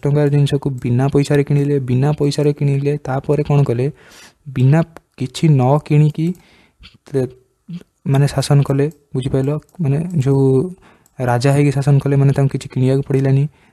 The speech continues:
ତାପରେ କ'ଣ କଲେ ନା, ତିଆରି ହେଉଥିବା ଜିନିଷ ନେଲେନି, ର ମ୍ୟାଟେରିଆଲ୍ସ ନେଇଗଲେ। ମାନେ, ଯୋଉ ଜିନିଷରୁ ସବୁ ଜିନିଷ ତିଆରି ହୁଏ, ତାକୁ ନେଇଗଲେ। ମାନେ, ଧର, ର ମ୍ୟାଟେରିଆଲ୍ସ କହିଲେ,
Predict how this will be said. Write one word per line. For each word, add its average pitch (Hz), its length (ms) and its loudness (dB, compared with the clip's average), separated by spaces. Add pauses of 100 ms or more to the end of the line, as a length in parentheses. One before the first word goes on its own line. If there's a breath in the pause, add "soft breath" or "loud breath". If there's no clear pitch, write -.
(120)
ତାପରେ 156 340 -2
କ'ଣ 131 220 0
କଲେ 127 300 0 (340 soft breath)
ନା, 147 280 0 (260)
ତିଆରି 170 320 4
ହେଉଥିବା 175 260 4
ଜିନିଷ 147 240 4
ନେଲେନି, 131 540 0
ର 139 180 4
ମ୍ୟାଟେରିଆଲ୍ସ 156 480 2
ନେଇଗଲେ। 120 360 0 (300 soft breath)
ମାନେ, 147 120 0
ଯୋଉ 143 180 2
ଜିନିଷରୁ 156 500 2 (220)
ସବୁ 143 140 -4 (220)
ଜିନିଷ 139 280 2
ତିଆରି 156 420 2
ହୁଏ, 131 280 2 (420 soft breath)
ତାକୁ 131 240 0
ନେଇଗଲେ। 120 400 2
ମାନେ, 147 220 -2
ଧର, 147 260 0 (520 soft breath)
ର 135 140 4
ମ୍ୟାଟେରିଆଲ୍ସ 151 440 2
କହିଲେ, 143 440 0